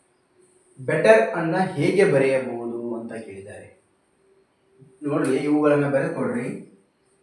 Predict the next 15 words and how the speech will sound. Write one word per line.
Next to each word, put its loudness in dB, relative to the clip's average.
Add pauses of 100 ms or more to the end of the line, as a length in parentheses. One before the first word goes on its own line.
(1080)
ಬಿ 0 (840)
ಎ -4 (540)
ಟಿ -4
ಅನ್ನ -4
ಕೊಟ್ಟಿದ್ದಾರೆ, -10 (500)
ಇವುಗಳ 2 (840)
ಟೂ -8
ಕೊಟ್ಟಿದ್ದಾರೆ, -4 (640)
ಏಟ್ -4
ಕೊಟ್ಟಿದ್ದಾರೆ, -6 (580)
ತ್ರೀ -6
ಅಂತ -2
ಕೊಟ್ಟಿದ್ದಾರೆ. -10 (1200)
ಅದೇ 10
ರೀತಿ 0